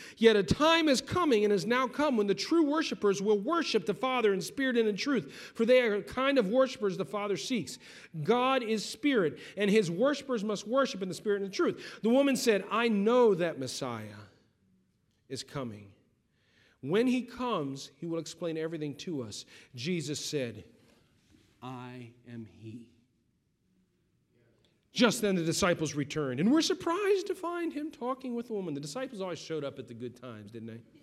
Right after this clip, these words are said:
They always did. No one asked, "What do you want?" or, "Why are you talking with her?" Then leaving, ready for this?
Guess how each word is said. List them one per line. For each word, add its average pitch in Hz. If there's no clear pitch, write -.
They 190
always 147
did. 113
No 233
one 294
asked, 269
"What 240
do 240
you 233
want?" 208
or, 185
"Why 185
are 226
you 220
talking 214
with 135
her?" 139
Then 165
leaving, 240
ready 214
for 269
this? 285